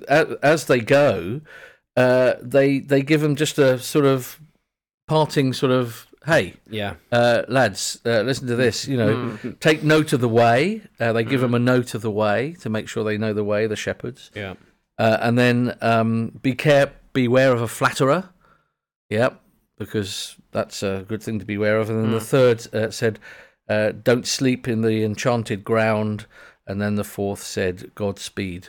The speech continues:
Speaker 3: Mm.
Speaker 1: go, you know, go in God's grace and God's, God be with you."
Speaker 3: Mm.
Speaker 1: Which
Speaker 3: That's
Speaker 1: is
Speaker 3: the,
Speaker 1: yeah.
Speaker 3: yeah,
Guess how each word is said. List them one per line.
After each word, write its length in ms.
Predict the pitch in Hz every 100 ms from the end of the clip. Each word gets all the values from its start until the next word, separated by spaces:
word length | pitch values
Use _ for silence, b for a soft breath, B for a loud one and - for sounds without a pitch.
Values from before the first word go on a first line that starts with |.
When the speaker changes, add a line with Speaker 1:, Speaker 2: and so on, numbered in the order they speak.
| -
Speaker 3:
Mm. 80 | 104
Speaker 1:
go, 320 | 120 104 95 -
you 160 | 107 98
know, 120 | 87
go 180 | 92 92
in 160 | 90
God's 280 | 90 95 92
grace 400 | - 98 92 -
and 160 | 90 87
God's, 240 | 98 90 - - _ _ _
God 140 | 92 -
be 100 | 90
with 160 | 90
you." 180 | 87 85 -
Speaker 3:
Mm. 220 | 113 107 _ _ _ _ _ _ _ _ _
Speaker 1:
Which 140 | - 113
Speaker 3:
That's 240 | 135 123
Speaker 1:
is 60 | 123
Speaker 3:
the, 280 | 123 110 104 -
Speaker 1:
yeah. 140 | 123 127
Speaker 3:
yeah, 140 | 127